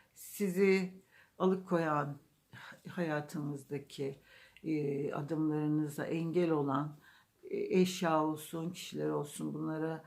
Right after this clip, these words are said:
set çekip yolunuza devam edebilirsiniz bu şekilde.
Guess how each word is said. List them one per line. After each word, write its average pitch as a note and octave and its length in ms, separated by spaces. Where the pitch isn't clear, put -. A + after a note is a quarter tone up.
set F#3 360
çekip G3+ 480
yolunuza D#3+ 500
devam D#3 380
edebilirsiniz C#3+ 920
bu B2+ 60
şekilde. C#3 800